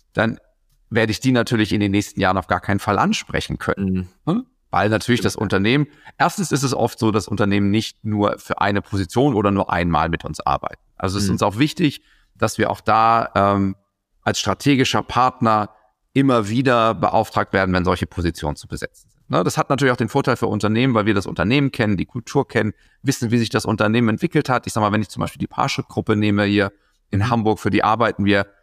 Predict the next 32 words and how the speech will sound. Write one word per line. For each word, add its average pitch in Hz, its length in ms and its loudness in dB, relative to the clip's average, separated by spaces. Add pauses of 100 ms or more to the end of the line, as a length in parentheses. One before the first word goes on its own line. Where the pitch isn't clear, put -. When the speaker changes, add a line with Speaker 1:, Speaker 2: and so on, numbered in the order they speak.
(140)
Speaker 1:
seitdem 135 320 0
es 123 100 0
uns 107 180 -2
gibt, - 320 -6 (100)
seit - 180 -6
fünfzehn 113 480 -2
Jahren. 78 240 0 (140)
Speaker 2:
Krass, - 240 -12 (160)
ja. 87 100 2
Speaker 1:
Nicht - 300 -2 (340)
durchgängig, - 600 -2
aber 143 160 -2 (180)
immer 185 360 2
wieder, 139 360 2
wenn 107 160 2
es 101 120 -4
eine 95 200 0
entsprechende 98 440 -2
Position 85 520 -4
gibt, 123 280 -2 (680)
ähm, 98 340 2
fragt - 340 0
man 127 140 2
uns, 104 220 0
weil 107 100 2
wir 107 80 2
natürlich 107 220 -2
diese 113 120 -2
ganze 160 280 0
Entwicklungsgeschichte, 120 1080 -2 (400)
Speaker 2:
Mhm. 104 140 -2
Speaker 1:
ähm, 98 380 2